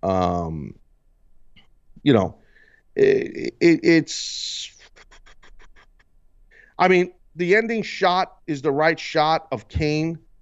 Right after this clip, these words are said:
standing next to Braun. I didn't like it because, like I said, I like Braun alone, and I'm watching it till the very end,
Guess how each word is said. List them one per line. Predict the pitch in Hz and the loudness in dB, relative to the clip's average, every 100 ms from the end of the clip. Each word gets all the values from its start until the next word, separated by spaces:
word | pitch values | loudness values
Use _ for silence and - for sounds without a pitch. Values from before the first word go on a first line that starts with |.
| _ _ | _ _
standing | - 160 160 | 0 2 2
next | 156 151 | 0 -2
to | - | -6
Braun. | 113 135 147 160 160 _ | -2 2 2 2 -2 _
I | 139 | 0
didn't | 147 147 131 | 0 0 2
like | 139 160 180 | 2 2 0
it | 175 - | -4 -6
because, | 143 - 139 | -6 -2 -2
like | - 139 131 | 0 -2 -2
I | |
said, | 135 147 | -2 0
I | |
like | 123 135 101 | 2 0 -2
Braun | 117 139 135 | 2 2 2
alone, | 110 127 151 175 185 _ _ _ _ _ _ | 2 4 4 2 -4 _ _ _ _ _ _
and | 147 147 143 | -2 -2 -2
I'm | 143 175 175 | 0 0 2
watching | 175 175 - 190 | 2 2 -2 -2
it | 196 - _ _ - - | -2 -4 _ _ -20 -8
till | 165 139 | 0 2
the | 113 | 2
very | 139 160 160 | 2 4 4
end, | 160 175 185 | 2 0 -2